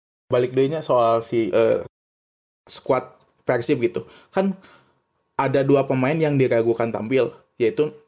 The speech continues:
Nick sama, eh, Rashid gitu. Karena di pertandingan terakhir mengalami sedikit cedera. Tah, dengan tidak adanya kedua pemain ini, kita berandai-andai aja. Tidak adanya dua pemain ini,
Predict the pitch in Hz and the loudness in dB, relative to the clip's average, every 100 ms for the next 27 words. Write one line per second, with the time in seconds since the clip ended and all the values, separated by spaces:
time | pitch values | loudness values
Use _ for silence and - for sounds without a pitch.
0 | _ - 139 180 - - - 131 160 - | _ -6 -2 -2 -4 -4 -4 -4 -6 -6
1 | 117 113 107 107 120 117 156 151 117 107 | -2 0 2 2 0 0 -2 -2 -4 -4
2 | 110 113 147 147 117 120 123 113 110 113 | -4 -4 -2 0 0 0 -4 -2 -2 -2
3 | 110 131 143 117 107 117 127 - - 123 | 0 0 0 -2 -2 -4 -6 -8 -4 -2
4 | 123 127 120 - _ _ _ _ _ _ | -2 -2 0 -2 _ _ _ _ _ _
5 | _ _ _ - 143 - - - - 143 | _ _ _ -4 -4 -4 -14 -20 -4 -2
6 | 143 143 151 143 - _ - 147 143 131 | 0 0 -2 -8 -14 _ -2 0 2 2
7 | 131 127 131 139 135 123 135 127 123 120 | 2 2 0 0 2 2 2 0 0 0
8 | 147 139 135 127 123 117 120 127 135 - | 0 0 0 0 0 2 2 0 -2 -6
9 | - _ _ _ _ _ - - - 139 | -14 _ _ _ _ _ -18 -8 -2 0
10 | 127 123 123 127 123 120 123 117 117 123 | 2 2 2 2 2 2 0 0 -2 -2
11 | 156 | -4